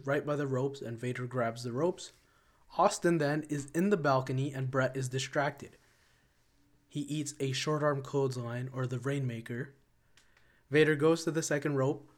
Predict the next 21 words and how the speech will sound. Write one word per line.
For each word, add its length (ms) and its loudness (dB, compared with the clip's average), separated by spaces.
points 320 0
to 100 -4
Austin, 580 0
and 140 -6
Austin 380 -2
tells 260 -2
him 120 0
to 100 -2
go 240 0
higher, 500 0
and 180 0
Vader 280 6
does. 360 2
He 140 -6
goes 300 2
to 180 -2
attempt 340 2
a 80 0
moonsault 560 0
and 180 0
misses. 480 -2